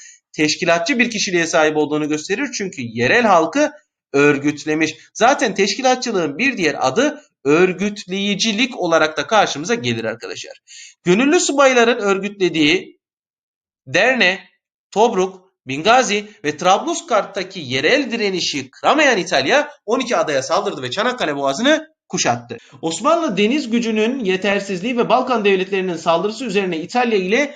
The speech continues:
bir antlaşma imzalandı. Bunun adı nedir? Uşi Antlaşması'dır arkadaşlar. Uşi Antlaşması ile Osmanlı Trablusgarp'ı ve geçici olarak on iki adayı kime bıraktı?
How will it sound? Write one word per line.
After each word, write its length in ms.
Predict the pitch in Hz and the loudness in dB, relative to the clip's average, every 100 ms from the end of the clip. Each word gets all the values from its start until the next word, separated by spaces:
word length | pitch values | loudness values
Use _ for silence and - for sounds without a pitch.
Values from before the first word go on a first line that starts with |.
| - | -4
bir 100 | 247 | 2
antlaşma 460 | 226 208 220 214 220 | 2 2 0 0 0
imzalandı. 580 | 190 147 139 127 120 127 | -2 2 2 4 -2 -4
Bunun 240 | 185 208 196 | -4 -4 0
adı 340 | 143 123 123 | 0 -2 -6
nedir? 540 | 180 208 214 214 214 - _ _ _ _ - | -4 -2 0 0 -4 -14 _ _ _ _ -8
Uşi 300 | 262 240 196 | -4 0 2
Antlaşması'dır 760 | 156 139 123 117 107 107 - | 2 0 -4 -4 -10 -12 -14
arkadaşlar. 600 | 98 117 80 73 - - - - - | -14 -14 -16 -18 -18 -20 -20 -20 -6
Uşi 240 | 247 247 311 | 0 4 4
Antlaşması 580 | 277 277 262 240 233 | 4 2 2 0 -2
ile 220 | 208 156 131 | -2 -2 -2
Osmanlı 880 | - 135 - 208 277 226 247 240 _ | -4 -8 0 2 4 4 2 -2 _
Trablusgarp'ı 1040 | - 190 226 294 - 208 165 - 202 240 143 | 0 2 2 -2 0 2 2 2 2 2 0
ve 100 | 123 | -6
geçici 400 | 123 185 262 233 | -4 -4 -4 -2
olarak 400 | 180 131 120 - | -2 -2 -4 -2
on 140 | 247 | -2
iki 200 | 254 233 | -2 2
adayı 380 | 175 147 123 120 | 2 2 -2 -6
kime 280 | 120 233 190 | -6 -2 0
bıraktı? 540 | 160 - - 214 226 | 0 -2 0 2 2